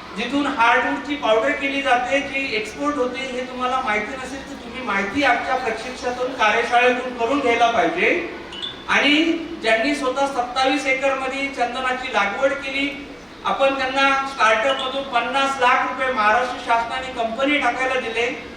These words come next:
सुरुवातीला आपल्या मंडळाच्या, औषधी मंडळाच्या माध्यमातून त्यांना रोपवाटिका, लागवडीसाठीचं अनुदान हे सगळं उपलब्ध करून दिलं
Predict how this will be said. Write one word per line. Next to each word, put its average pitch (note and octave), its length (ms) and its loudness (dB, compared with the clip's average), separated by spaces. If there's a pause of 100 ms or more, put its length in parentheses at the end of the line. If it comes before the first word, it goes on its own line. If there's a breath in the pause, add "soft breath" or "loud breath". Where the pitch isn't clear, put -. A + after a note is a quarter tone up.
सुरुवातीला C4+ 440 2
आपल्या C4+ 320 2
मंडळाच्या, C4+ 600 2
औषधी B3+ 360 -2
मंडळाच्या C4 540 0
माध्यमातून B3 600 -2
त्यांना B3 260 0
रोपवाटिका, B3+ 840 2
लागवडीसाठीचं A#3+ 800 0
अनुदान B3 420 4
हे B3 100 -2
सगळं A#3+ 260 2
उपलब्ध C4+ 460 0
करून B3 280 -2
दिलं G3+ 340 -2